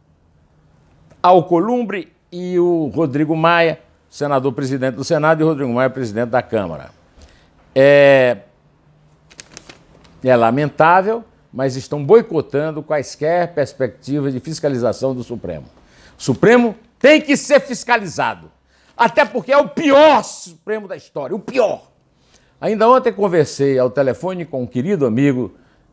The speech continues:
eh, meu, eh, filho de um amigo do meu pai, o João Agripino, eh, de Vasconcelos Maia, filho de João Agripino Filho, que me contou uma história exemplar para comparar o Supremo de antigamente com o de hoje.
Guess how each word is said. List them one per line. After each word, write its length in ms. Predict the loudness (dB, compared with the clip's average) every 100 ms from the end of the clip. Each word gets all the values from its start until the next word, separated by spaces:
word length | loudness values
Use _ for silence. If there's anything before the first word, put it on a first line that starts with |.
| -16
eh, 220 | -8 -4
meu, 440 | 2 4 4 0 -10 _ -8
eh, 200 | -6 -6
filho 320 | -4 -4 -4
de 80 | -4
um 60 |
amigo 260 | -4 -4 -4
do 60 |
meu 160 | 0 0
pai, 320 | 4 4 4
o 80 | 0
João 180 | -2 -2
Agripino, 640 | -4 -8 -10 -10 -10 -12 -16 _ _ _ _
eh, 280 | -16 -14 -14
de 240 | -8 -2
Vasconcelos 640 | 0 0 -4 -2 0 0 0
Maia, 380 | 2 4 4 2
filho 320 | -2 -6 -6
de 80 | -6
João 100 | -6
Agripino 400 | -6 -8 -12 -10
Filho, 380 | -6 -6 -8 -14 _ _ _
que 80 | -8
me 100 | -4
contou 400 | 2 2 4 4
uma 140 | 2 -2
história 280 | 0 2
exemplar 520 | 2 0 0 4 4 4
para 120 | -2
comparar 680 | -2 0 0 2 0 -4 _ _ _ _
o 60 | -14
Supremo 400 | -12 -6 -6 -4
de 80 | -6
antigamente 680 | -4 -2 0 0 -2 -4
com 180 | -8 -6
o 40 |
de 100 | -4
hoje. 440 | -4 -4 -8 -20